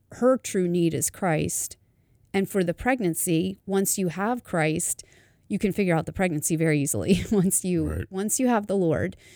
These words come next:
Speaker 1: you can figure that out. So our whole goal is to tell her the truth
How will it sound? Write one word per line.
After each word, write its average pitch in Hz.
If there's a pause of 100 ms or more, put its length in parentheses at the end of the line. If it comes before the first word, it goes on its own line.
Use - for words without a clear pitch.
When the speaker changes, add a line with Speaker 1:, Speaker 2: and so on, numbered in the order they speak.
(160)
Speaker 1:
you 185
can 190
figure 175
that 165
out. -
So 196
our 214
whole 185
goal 170
is 170
to 156 (600)
tell 330
her 311
the 202
truth -